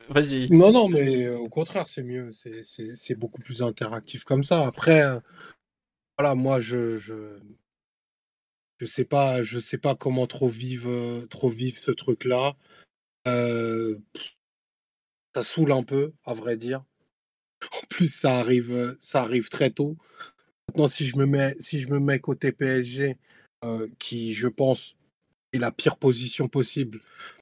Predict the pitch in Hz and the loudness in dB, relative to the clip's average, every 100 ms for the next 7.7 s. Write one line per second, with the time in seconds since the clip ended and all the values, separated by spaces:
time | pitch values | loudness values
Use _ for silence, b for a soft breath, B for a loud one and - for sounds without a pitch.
0 | - 104 - 135 123 - 135 - 143 139 | -12 -10 -2 0 0 0 -2 2 4 4
1 | 123 - _ _ _ _ _ 143 147 139 | 2 -4 _ _ _ _ _ 4 4 4
2 | 139 151 147 123 127 123 123 120 120 135 | 0 -2 -4 -2 -2 -2 -4 -8 -10 -12
3 | 135 127 120 139 - - 135 139 139 120 | -10 -8 2 2 2 -2 0 2 0 -2
4 | 127 - 131 - 131 - 139 131 120 120 | -6 -6 -8 -10 -10 -4 -4 -4 -8 -10
5 | 117 127 127 123 117 110 - b b b | -8 -6 -6 -8 -10 -14 -18 b b b
6 | b _ - 117 131 - 135 123 131 131 | b _ -4 4 4 4 2 4 4 6
7 | 131 135 117 139 131 139 127 | 4 4 2 4 4 2 -2